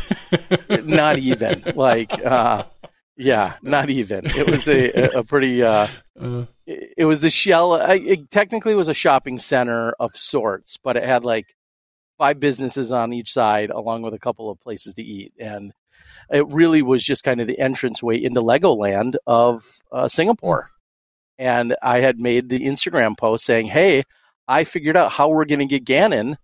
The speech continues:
Speaker 1: and, uh, some of his crew over
Speaker 2: Mm-hmm.
Speaker 1: here to, uh, be part of the Southeast Asia tour.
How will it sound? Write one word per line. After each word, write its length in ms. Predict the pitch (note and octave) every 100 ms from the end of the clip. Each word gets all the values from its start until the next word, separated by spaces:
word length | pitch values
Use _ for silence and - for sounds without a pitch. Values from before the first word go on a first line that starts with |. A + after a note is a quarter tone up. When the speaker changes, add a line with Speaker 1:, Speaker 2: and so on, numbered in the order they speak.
| _ _ _ _ _
Speaker 1:
and, 380 | D3 C#3 C#3 C#3
uh, 220 | C3+ C3+
some 200 | B2 D3+
of 100 | D#3
his 120 | B2+ -
crew 280 | - B3+
over 180 | D#3 A#2+
Speaker 2:
Mm-hmm. 80 | B2
Speaker 1:
here 180 | B2+ C3+ -
to, 320 | C#3+ C#3+ C#3+
uh, 160 | C#3+ C#3
be 200 | A#2+ C#3+
part 220 | C#3 C3+
of 60 | D3+
the 80 |
Southeast 480 | C#3 D#3+ D#3 F#3 - - _ -
Asia 300 | E3 E3+ F3+
tour. 480 | - B3 C4 C3